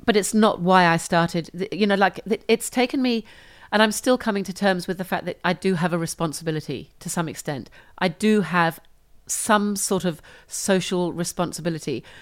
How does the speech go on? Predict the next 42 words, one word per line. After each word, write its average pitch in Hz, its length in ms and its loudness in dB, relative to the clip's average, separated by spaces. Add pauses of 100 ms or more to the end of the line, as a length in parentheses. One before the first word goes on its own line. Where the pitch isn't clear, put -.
(400)
Nothing 220 480 2
that 196 100 0
I've 190 220 0
ever 175 160 0
chosen. 185 560 0
I've 180 240 0
never 190 420 4
wanted 185 300 -4
to - 80 -8
be 170 140 0
a 170 40 0
poster 180 380 -2
girl 170 240 0
for 165 240 -2 (960)
anything 202 520 0
because 185 300 -4
I 165 120 0
am 165 180 0
very 165 220 -2
private. 156 500 -4
And, 180 220 -2 (760)
and 285 100 2
because 392 200 -2
people's 370 320 2
mi-, 233 220 4
you 233 80 2
know, 214 100 2
like, 240 160 -2
I 311 60 -2
change 196 280 -4
my 196 80 2
mind 214 240 2
about 214 200 0
stuff - 480 -8
all 180 100 0
the 175 80 0
time. 240 360 -2
Like, 180 280 -2
I'm 190 280 0
always 226 360 6
questioning, 175 520 -2
"Why 160 240 0